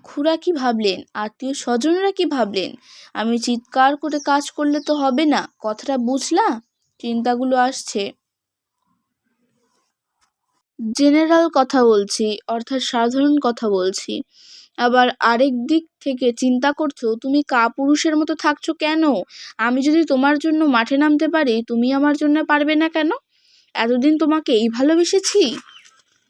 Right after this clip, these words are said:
এই তোমার ভালোবাসার জোর, এই তোমার মনের জোর। আমি তোমার জন্য রাস্তায় নামতে পারি, যখন তখন চলে যেতে পারি, যখন তখন বেরিয়ে যেতে পারি, তুমি পারবে না কেন?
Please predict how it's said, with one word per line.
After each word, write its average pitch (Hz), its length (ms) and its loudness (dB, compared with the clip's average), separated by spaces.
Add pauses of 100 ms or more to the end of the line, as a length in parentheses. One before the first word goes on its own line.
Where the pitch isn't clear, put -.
(320)
এই 240 240 0
তোমার 339 280 0
ভালোবাসার 277 680 2
জোর, 285 440 2 (1500)
এই 262 240 4
তোমার 370 300 2
মনের 294 340 2 (100)
জোর। 339 300 2 (180)
আমি 226 300 0
তোমার 269 440 0
জন্য 277 480 0 (260)
রাস্তায় 240 500 0
নামতে 302 380 0
পারি, 247 440 0 (340)
যখন 247 400 0
তখন 311 360 0
চলে 294 280 2
যেতে 302 240 2
পারি, 214 380 0 (640)
যখন 247 380 2
তখন 320 340 2
বেরিয়ে 277 320 4
যেতে 370 220 0
পারি, 247 360 0
তুমি 330 220 2
পারবে 370 280 0
না 359 120 0
কেন? 233 220 -2